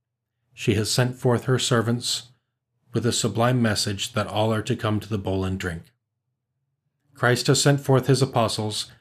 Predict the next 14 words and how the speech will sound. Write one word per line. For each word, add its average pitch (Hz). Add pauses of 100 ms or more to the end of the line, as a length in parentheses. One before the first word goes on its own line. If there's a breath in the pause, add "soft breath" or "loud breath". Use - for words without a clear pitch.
(180 soft breath)
the -
servants 131
of 123
his 131
divine 120
will, 98 (300 soft breath)
to 131
proclaim 131
the 127
message 120
of 104
the 113
gospel 104
which, 98